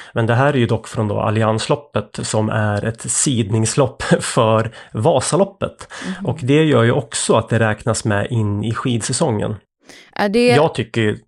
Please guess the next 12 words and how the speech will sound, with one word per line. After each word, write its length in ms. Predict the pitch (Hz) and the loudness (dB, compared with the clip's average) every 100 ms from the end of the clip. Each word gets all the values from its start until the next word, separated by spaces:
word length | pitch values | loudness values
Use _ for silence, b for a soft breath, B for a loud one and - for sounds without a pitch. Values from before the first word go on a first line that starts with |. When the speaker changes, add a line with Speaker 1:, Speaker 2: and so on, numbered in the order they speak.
| _ | _
Speaker 2:
Ja, 200 | 226 262 | 0 2
precis. 360 | 277 269 240 180 | 2 0 2 2
Speaker 1:
Ja, 80 | 220 | 4
förlåt. 200 | 226 220 | 2 2
Speaker 2:
Jag 60 | 214 | 0
är 40 | |
ny-, 340 | 233 240 208 - | 2 2 0 0
nyfiken 520 | 240 226 240 220 214 | 0 2 0 0 -2
på 160 | - 208 | -2 0
vad 200 | 202 196 | 0 0
du 140 | 226 | -2
tycker 680 | 208 233 - _ 190 185 | -2 -4 -4 _ -2 -2